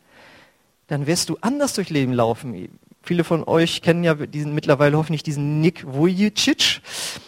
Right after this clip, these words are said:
der keine Arme und keine Beine hat. Der ist verheiratet und hat, glaub ich, schon zwei Kinder, ist Motivationssprecher, reist um die ganze Welt,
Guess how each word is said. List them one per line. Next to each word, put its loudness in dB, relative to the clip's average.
der 6
keine 4
Arme 4
und -6
keine -2
Beine 0
hat. -10
Der 6
ist 0
verheiratet 2
und 0
hat, 0
glaub 4
ich, -4
schon -2
zwei 0
Kinder, 2
ist -4
Motivationssprecher, 0
reist 2
um -4
die -6
ganze 2
Welt, 4